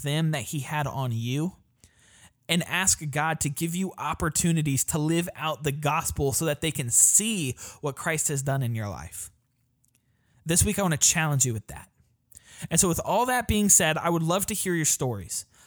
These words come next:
I would love for you to email me, grace nation ministries at yahoo dot com, and let me know what's going on. How can I pray for you? In what ways can I pray for you in your endeavors to pray for those people who oppress you, who hurt you, who may openly belittle you?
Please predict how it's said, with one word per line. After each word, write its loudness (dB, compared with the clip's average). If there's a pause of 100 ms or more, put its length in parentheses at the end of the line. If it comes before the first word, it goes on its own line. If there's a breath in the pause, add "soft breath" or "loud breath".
(100)
I 0
would 2
love 2
for -4
you 2
to -2
email 2
me, 0
grace 0
nation 2
ministries 0
at -4
yahoo 0
dot -2
com, -2 (560 loud breath)
and 2
let 2
me -2
know 2
what's 2
going 0
on. 0
How -4
can -6
I -2
pray -2
for -2
you? -2 (720 loud breath)
In 2
what 2
ways 2
can -2
I 2
pray 0
for -2
you 0
in 4
your 4
endeavors 2
to -2
pray 0
for -2
those 0
people 0
who 2 (300 loud breath)
oppress 0
you, 0
who 0
hurt -2
you, 0 (320 loud breath)
who 2
may 2
openly 2
belittle 0
you? -4